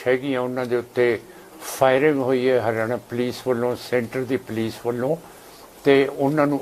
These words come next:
ਅੱਗੇ ਨਹੀਂ ਜਾਣ ਦਿੰਦੇ। ਤੇ ਇਹਦਾ ਮਤਲਬ ਹੈ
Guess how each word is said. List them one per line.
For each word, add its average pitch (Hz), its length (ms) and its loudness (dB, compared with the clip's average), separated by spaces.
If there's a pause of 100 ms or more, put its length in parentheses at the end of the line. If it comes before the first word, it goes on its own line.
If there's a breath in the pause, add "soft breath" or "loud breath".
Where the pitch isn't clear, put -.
(120)
ਅੱਗੇ 135 320 2
ਨਹੀਂ 135 260 0
ਜਾਣ 120 300 4
ਦਿੰਦੇ। 117 440 2 (600 loud breath)
ਤੇ 131 260 2 (120)
ਇਹਦਾ 147 200 0
ਮਤਲਬ 127 440 -2
ਹੈ 117 220 4